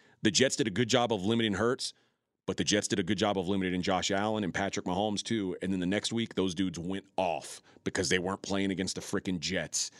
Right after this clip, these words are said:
So I, I think that this is a, a good spot to, to buy the Eagles,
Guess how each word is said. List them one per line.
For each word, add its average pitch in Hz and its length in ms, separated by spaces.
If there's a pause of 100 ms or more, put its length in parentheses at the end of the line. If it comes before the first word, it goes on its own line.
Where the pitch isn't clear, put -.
(180)
So 90 640
I, 101 160
I 110 140
think 110 300
that - 160
this 107 180
is 95 160
a, 90 260
a 95 100
good 95 240
spot - 340
to, 90 180
to 95 160
buy 95 180
the 87 180
Eagles, 95 440